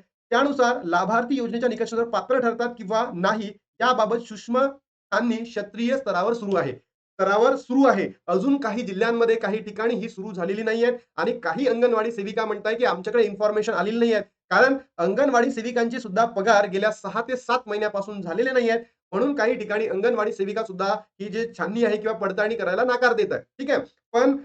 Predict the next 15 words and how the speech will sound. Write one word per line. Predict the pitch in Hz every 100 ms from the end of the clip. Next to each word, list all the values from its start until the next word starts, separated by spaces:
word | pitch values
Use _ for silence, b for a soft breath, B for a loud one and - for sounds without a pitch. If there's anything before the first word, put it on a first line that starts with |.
| -
आता | 196 240
वरतून | 208 185 277 254
एवढे | 233 247
जबरदस्त | 196 254 269 269
ऑर्डर | 214 220
आले, | 214 226
ऑर्डर | 175 190
आलेले | 208 208 214
आहेत | 196
की | -
अंगणवाडी | 170 202 233 208
सेविकांना | 196 196 196 196
ते | 247 269
करावेच | 185 185 190 185
लागेल. | 127